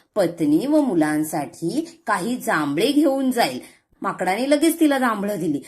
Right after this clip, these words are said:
मगर ती सर्व गोड जांभळे घेऊन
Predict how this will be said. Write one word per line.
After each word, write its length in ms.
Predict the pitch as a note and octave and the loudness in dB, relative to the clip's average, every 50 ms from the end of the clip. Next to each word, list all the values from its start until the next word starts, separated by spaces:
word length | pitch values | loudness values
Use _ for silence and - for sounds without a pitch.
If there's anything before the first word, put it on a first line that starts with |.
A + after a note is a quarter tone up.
| - _ - | -14 _ -4
मगर 460 | D3+ D#3+ D#3 C3+ C#3 E3+ F#3 A3 B3+ | -2 0 0 0 2 2 2 2 2
ती 280 | B3+ C4 - A3 A#3 B3 | 0 -2 -6 -8 -8 -6
सर्व 460 | - - G#3 E3+ D#3 D3 D#3 F3+ A3 | -4 -2 0 0 0 0 -2 -2 -4
गोड 440 | A#3 G3+ D3 D3 D#3+ E3+ F#3+ A3+ C4 | -6 -4 0 2 2 2 2 2 0
जांभळे 600 | B3+ G#3 G#3 E3+ D#3 D3+ D3 D#3 F3 F#3 A3+ C4 | 0 0 -2 -2 0 0 0 0 0 -2 -2 -4
घेऊन 580 | A#3 G#3 G3+ F3+ D#3+ D3 C#3+ D3 E3 A3+ C#4+ | -6 -4 -2 0 0 0 0 0 -2 -2 -4